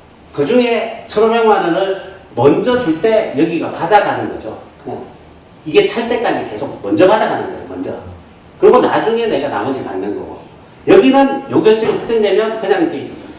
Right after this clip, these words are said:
이 단계가 없어진다는 뜻입니다. 특히 액수가 이천인데 이게 삼천이다 이러면 이쪽이 더 많죠. 그러면 이천 줄 게 다 사라지고 나는 받을 게 없어져 버리는 거예요. 그냥 아예. 지금은 남았으니까 남는 것이만.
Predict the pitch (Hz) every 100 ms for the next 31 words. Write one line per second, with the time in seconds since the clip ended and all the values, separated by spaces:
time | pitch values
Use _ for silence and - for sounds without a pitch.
0 | - - 214 220 220 - 139 185 247 160
1 | - - - - - - - - - -
2 | - - 339 - - - - - 226 226
3 | 220 233 180 143 160 226 214 165 156 -
4 | 160 - 247 208 - - - 135 - -
5 | - - - - - - 247 240 - -
6 | 311 - 131 - - - - - - -
7 | - - - - 240 233 - - - 190
8 | 196 202 240 233 170 139 143 - 131 185
9 | 185 - 107 214 165 - - - - 107
10 | 95 - - - - - - - - -
11 | - 311 392 294 - 381 - - - -
12 | 98 104 202 - -